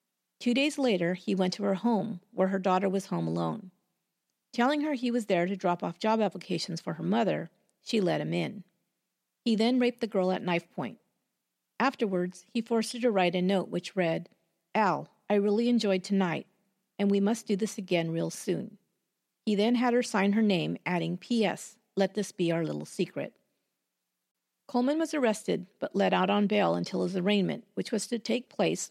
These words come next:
on May thirtieth. But his rape and murder spree would begin on May twenty-ninth,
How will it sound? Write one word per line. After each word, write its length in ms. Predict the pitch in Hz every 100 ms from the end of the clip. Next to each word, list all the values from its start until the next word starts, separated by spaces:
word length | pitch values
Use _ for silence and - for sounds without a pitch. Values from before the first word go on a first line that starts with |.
| -
on 220 | 190 190
May 160 | 175 170
thirtieth. 560 | 185 180 160 - _ _ _ _ _ _ _ _ -
But 160 | 202 214
his 140 | 202
rape 260 | 208 226 233
and 140 | 277
murder 180 | 240 226
spree 380 | 226 - 196 196
would 180 | 196 175
begin 460 | 196 185 202 175
on 200 | - 185
May 160 | 180 165
twenty-ninth, 720 | - 180 170 180 175 -